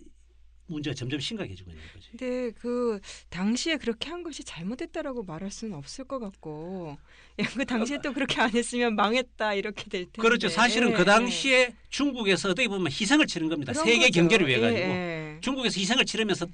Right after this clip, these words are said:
Speaker 1: 사실은 다른 나라들이 다 살아난 거죠. 어떻게 보면.
Speaker 2: 어떻게 보면 그게 정상적인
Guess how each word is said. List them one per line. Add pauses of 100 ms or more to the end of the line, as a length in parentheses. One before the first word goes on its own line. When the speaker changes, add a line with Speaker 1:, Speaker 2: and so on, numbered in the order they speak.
(220)
Speaker 1:
사실은
다른
나라들이
다
살아난
거죠.
어떻게
보면.
Speaker 2:
어떻게
보면
그게
정상적인